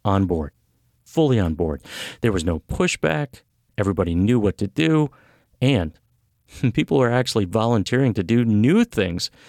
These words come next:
and becoming accountable to do them. And finally, certain staff members were taking on more responsibility than others. They were actually becoming kind of team leaders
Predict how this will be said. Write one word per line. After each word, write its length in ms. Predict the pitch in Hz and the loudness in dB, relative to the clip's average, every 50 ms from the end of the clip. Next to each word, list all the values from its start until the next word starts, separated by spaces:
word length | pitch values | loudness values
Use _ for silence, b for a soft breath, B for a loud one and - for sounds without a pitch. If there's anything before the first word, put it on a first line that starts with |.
| B B B | B B B
and 60 | 110 | -2
becoming 340 | 110 - - 147 143 135 123 | 0 0 0 0 2 2 0
accountable 540 | 110 - - 151 170 196 233 214 120 104 92 | 0 -2 -2 -2 0 0 2 2 0 0 0
to 120 | - 127 | -2 -2
do 240 | 113 117 185 233 262 | -2 0 2 2 2
them. 220 | 208 113 - - - _ _ _ _ _ _ _ _ - | 2 0 -2 -6 -12 _ _ _ _ _ _ _ _ -14
And 100 | - - | -12 -6
finally, 460 | - 127 135 170 180 117 85 78 - _ _ _ _ _ _ _ | -4 -4 -2 0 -2 -2 -4 -6 -10 _ _ _ _ _ _ _
certain 340 | - - - 151 - 165 131 | -4 -4 -2 -2 0 0 -2
staff 360 | - - - 117 117 120 - | 0 0 0 0 -2 0 0
members 400 | 123 127 131 135 147 156 147 - - b b b b b b | 0 0 2 2 0 0 -2 -4 -10 b b b b b b
were 100 | - 95 | -8 -6
taking 360 | - - 175 185 - 190 165 | -4 -4 -4 -2 -2 0 0
on 100 | 151 139 | 2 2
more 200 | 117 117 127 139 | 2 2 2 0
responsibility 760 | 127 110 - - 110 104 101 - 101 92 120 151 139 92 92 | 0 -2 -2 -2 -2 -2 -2 -2 -2 -2 0 0 0 0 0
than 160 | 82 82 90 | 0 0 0
others. 440 | - 120 139 131 95 80 - - - - _ _ _ _ _ _ _ _ _ _ _ _ | 0 0 0 0 -2 -4 -8 -10 -14 -16 _ _ _ _ _ _ _ _ _ _ _ _
They 160 | 151 185 135 185 | -2 0 0 2
were 120 | 208 160 | 2 0
actually 280 | 120 120 - - 113 101 | 0 -2 -2 -2 -2 -2
becoming 460 | 113 110 - - 120 123 120 117 - _ _ _ _ _ _ _ | -2 -2 -2 0 0 2 0 0 -2 _ _ _ _ _ _ _
kind 200 | - - - 233 | -6 -4 -2 -2
of 160 | 214 - - | -2 -4 -4
team 260 | - - - 190 151 | -2 0 0 2 2
leaders 500 | 104 143 147 226 - - - - - - | 2 2 0 0 -2 -2 -4 -6 -10 -12